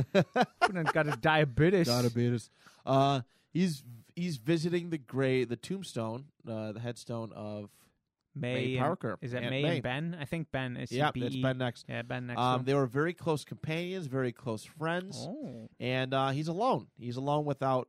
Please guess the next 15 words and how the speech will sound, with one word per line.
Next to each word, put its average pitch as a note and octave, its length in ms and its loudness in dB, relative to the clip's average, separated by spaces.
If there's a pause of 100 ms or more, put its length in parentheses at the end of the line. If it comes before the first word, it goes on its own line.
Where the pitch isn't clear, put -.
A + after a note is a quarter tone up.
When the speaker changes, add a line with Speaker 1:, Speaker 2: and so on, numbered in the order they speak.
Speaker 1:
without A#2 340 -4
May A2+ 60 -10
Parker. A2 260 -8
I'm G#3 80 -6
not B3+ 120 -2
sure F3 200 -4
why B2+ 220 0
she C3 180 -8
died G#2+ 280 -6
in G2+ 60 -14
the G2+ 80 -16
'90s F#2+ 420 -14
or G#2+ 80 -8
what G#2+ 200 -10
happened. G#2 440 -10